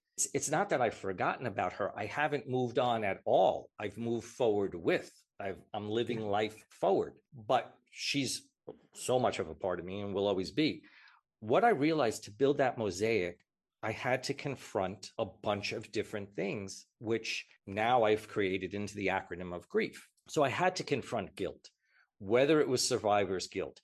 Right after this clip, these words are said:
Speaker 1: whether it was, "Oh, you know what? Maybe I should have just been more forceful for her to not eat sugar," for example.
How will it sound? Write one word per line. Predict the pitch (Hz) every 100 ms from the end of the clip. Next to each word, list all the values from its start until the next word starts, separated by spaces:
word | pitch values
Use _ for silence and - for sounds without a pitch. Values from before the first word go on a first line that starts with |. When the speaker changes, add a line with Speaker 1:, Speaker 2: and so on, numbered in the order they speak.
| _ _ -
Speaker 1:
whether | 98 127 156 143
it | 127
was, | 120 107
"Oh, | 127 110
you | 98 98
know | 113
what? | 143 139
Maybe | 104 113 113
I | 104
should | 104 - 98
have |
just | 101 107 - -
been | 113 110 107
more | 110 107
forceful | 101 - 110 110 - 104
for | - 107
her | 123
to | 107
not | 110 101 101
eat | 117 -
sugar," | - 127 95 - _ _
for | 101
example. | 85 85 80 69 -